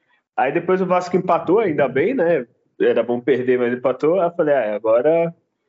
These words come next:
tá ruim, né?" Porque se o Santos não empatasse, é, o Vasco ia tá com o mesmo nu-, se o Santos perdesse, né, na verdade.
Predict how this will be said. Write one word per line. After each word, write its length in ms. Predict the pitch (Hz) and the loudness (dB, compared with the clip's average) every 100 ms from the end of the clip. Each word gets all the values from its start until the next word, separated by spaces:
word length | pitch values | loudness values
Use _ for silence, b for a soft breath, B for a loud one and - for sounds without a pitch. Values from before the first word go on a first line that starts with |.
| _ _ _ _ _ _ | _ _ _ _ _ _
tá 100 | 156 170 | -2 0
ruim, 200 | 170 135 | 0 0
né?" 140 | 127 | -2
Porque 180 | 127 131 | -4 -8
se 80 | 131 | -4
o 40 | |
Santos 280 | 143 139 - | -2 -2 0
não 160 | 151 196 | 2 2
empatasse, 1000 | 196 160 151 - 165 240 - 131 104 - _ _ _ _ _ | 0 0 0 -2 -2 -4 -6 -2 -2 -4 _ _ _ _ _
é, 460 | 120 117 117 117 117 | 0 2 2 2 2
o 40 | 113 | 2
Vasco 320 | 131 - 165 | 0 0 -4
ia 40 | 147 | -2
tá 120 | 151 | -4
com 100 | 147 | -2
o 20 | |
mesmo 260 | 165 190 180 | -2 0 0
nu-, 220 | 170 131 | 0 0
se 60 | 127 | 0
o 20 | |
Santos 180 | 151 - | -2 -2
perdesse, 460 | 160 - 156 - | -2 0 -2 -2
né, 100 | 117 | -4
na 100 | 113 | -4
verdade. 360 | 101 104 101 | -2 0 0